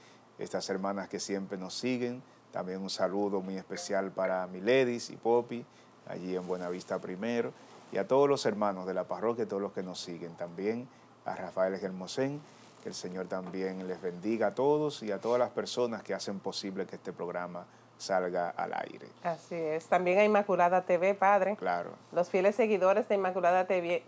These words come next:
Speaker 2: T V, donde pasan este programa, Dios les bendiga y gracias de verdad por estar con nosotros.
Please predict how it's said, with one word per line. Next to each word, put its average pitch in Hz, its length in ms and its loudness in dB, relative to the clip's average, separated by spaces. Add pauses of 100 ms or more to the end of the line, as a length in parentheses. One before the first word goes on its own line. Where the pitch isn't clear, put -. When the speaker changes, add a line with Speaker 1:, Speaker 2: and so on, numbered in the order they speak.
Speaker 2:
T 202 120 4
V, 220 240 4
donde 190 240 2
pasan 214 320 0
este 190 200 0
programa, 208 520 2 (340)
Dios 202 180 6
les 220 160 6
bendiga 180 440 6
y 170 60 2
gracias 170 500 4
de 170 100 4
verdad 175 340 2
por 175 140 4
estar 160 280 2
con 170 160 2
nosotros. 160 520 -4